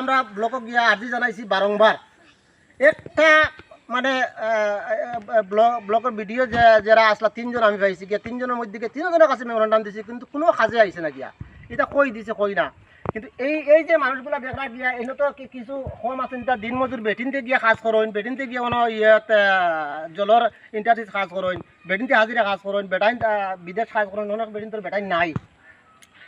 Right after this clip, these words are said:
একটা মানুষের গড়, একটা মানুষের গড়ও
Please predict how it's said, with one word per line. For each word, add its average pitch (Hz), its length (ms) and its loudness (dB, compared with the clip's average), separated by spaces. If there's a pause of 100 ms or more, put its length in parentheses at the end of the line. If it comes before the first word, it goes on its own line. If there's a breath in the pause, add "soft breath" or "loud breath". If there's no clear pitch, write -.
(100)
একটা 262 340 2
মানুষের 294 360 6
গড়, 294 320 8 (140)
একটা 269 320 0
মানুষের 302 260 4
গড়ও 285 300 6